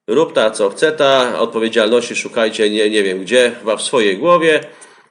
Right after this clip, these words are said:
No i subskrypcja mile widziana. Bardzo bym prosił, żeby subskrybować ten kanał, bo przecież tutaj cały czas, mm, mówimy o inwestowaniu, o rozgrywaniu, no i przede wszystkim uczymy się, uczymy się wszyscy wspólnie razem,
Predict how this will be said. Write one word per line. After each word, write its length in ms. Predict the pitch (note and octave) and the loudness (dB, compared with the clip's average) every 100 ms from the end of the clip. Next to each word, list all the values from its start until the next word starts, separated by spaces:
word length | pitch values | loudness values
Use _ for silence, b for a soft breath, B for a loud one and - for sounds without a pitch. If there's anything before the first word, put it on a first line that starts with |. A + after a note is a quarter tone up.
| _ | _
No 180 | G#3+ B3 | 2 4
i 100 | A3+ | 4
subskrypcja 640 | F#3+ D3 - D3+ E3 D#3 | 0 -2 -2 -2 2 2
mile 300 | B2 A#2+ C#3 | 2 2 2
widziana. 440 | D3+ D#3 D#3 A#2 G2 | 2 0 2 2 0
Bardzo 300 | A2 A#2+ A2 | -2 -2 -2
bym 140 | G2+ | -4
prosił, 300 | A2 G#2+ G#2 | -2 -2 -4
żeby 220 | F#2+ G2 | -4 -4
subskrybować 540 | - A#2+ - C3+ E3+ E3+ | -6 -8 -6 -2 0 0
ten 140 | D#3+ | -2
kanał, 280 | D3+ C#3 C#3 | 0 0 0
bo 100 | A#3 | -2
przecież 360 | A#3 F#3+ F3 C#3 | -6 -4 -6 -4
tutaj 260 | C3+ B2+ | 0 0
cały 260 | A#2+ A2 G2+ | 2 0 0
czas, 420 | G#2 G2+ - - B B B - | 0 -2 -4 -16 B B B -8
mm, 240 | G2+ G2+ | -4 0
mówimy 420 | A2 B2+ A#2 A2+ G2 | 2 2 2 2 2
o 100 | G#2 | 0
inwestowaniu, 760 | F#2+ F#2 - F#2 D#3 C#3+ A2 | 0 -4 -6 -4 -2 0 0
o 160 | E2 G2+ | 0 -2
rozgrywaniu, 640 | G2 F#2 G#2 D#3+ D3+ C3+ | -2 -4 -2 0 2 2
no 80 | F3 | 2
i 60 | |
przede 220 | F3 D3 A#2 | -2 -4 -4
wszystkim 260 | - C3+ | -2 -2
uczymy 320 | C#3 E3+ D#3+ | -2 -2 0
się, 240 | B2 F#2 F2+ | 0 -2 -2
uczymy 340 | A2+ D3+ C3+ | -4 -4 -4
się 120 | A#2 | -4
wszyscy 240 | G#2+ G#2+ G2 | -8 -12 -14
wspólnie 320 | - A2 G#2 | -8 -2 0
razem, 340 | B2 A#2 A2+ | 2 2 0